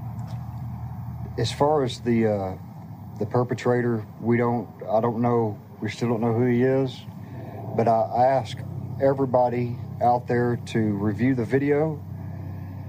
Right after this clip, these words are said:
I think you can get the video on the Midlothian Police Department's Facebook website.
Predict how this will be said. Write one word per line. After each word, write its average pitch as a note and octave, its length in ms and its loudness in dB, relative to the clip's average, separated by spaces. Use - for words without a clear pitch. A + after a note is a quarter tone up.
I A#2 80 2
think B2+ 240 2
you C#3 80 2
can B2 140 0
get B2+ 120 2
the B2+ 60 2
video B2+ 360 4
on A#2 100 2
the A#2 60 2
Midlothian A#2+ 600 2
Police A#2 260 0
Department's A2+ 460 0
Facebook B2 460 0
website. B2 580 2